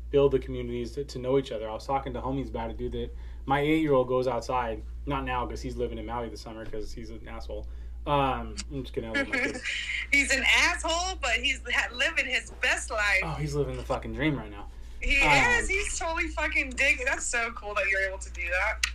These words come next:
Speaker 1: Uh, yeah, it's, it's, it's weird, but yeah, it's, it's cool. Um, but when he's home, he's outside playing just like you and I did when we were kids. You
Speaker 2: See,
Speaker 1: know?
Speaker 2: that's one thing. My kids are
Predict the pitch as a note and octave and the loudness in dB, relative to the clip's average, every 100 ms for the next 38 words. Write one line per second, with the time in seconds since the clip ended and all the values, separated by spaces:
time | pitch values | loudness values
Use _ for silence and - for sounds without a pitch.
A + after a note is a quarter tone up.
0 | - - - C#3 B2+ G#2+ - - - C3 | -6 -10 -8 -2 0 0 -6 -8 -4 -4
1 | - - C#3+ - - C#3+ - G2+ F#2+ G2 | -4 0 0 0 -4 -4 -4 -6 -6 -6
2 | G#2 A#2 G#2 F#2+ - B2+ - - F#2+ G2 | -6 -6 -6 -8 -8 -8 -8 -10 -10 -12
3 | - - C#3+ C3 A#2+ C3 C#3+ D3 C3+ D#3 | -14 -4 2 2 2 4 4 4 2 4
4 | F#3 D#3+ C3+ - - D#3 B2+ D3 D3+ - | 4 4 0 -4 -4 -2 0 2 2 2
5 | D3+ C3 - D#3+ C3+ A#2 C3 C#3+ B2+ C#3 | 2 0 0 0 0 -2 -2 -2 -2 0
6 | C3+ C#3 C3+ A2+ B2 B2 G#2+ - - - | 2 2 2 0 -2 -2 -4 -10 -10 -10
7 | - - - - - - - - - C3 | -10 -10 -10 -10 -10 -10 -10 -10 -8 -2
8 | A#3 D4 D4+ C#4+ D#4 D#4+ D4 C4+ C4 B3+ | 4 6 6 4 4 0 2 4 6 4
9 | A#3+ A3+ C4+ D#4+ F4+ D#4+ B3 - A3+ A3+ | 0 0 2 2 2 2 0 -2 0 2
10 | A3+ A3+ A3 A3+ | 2 2 2 -2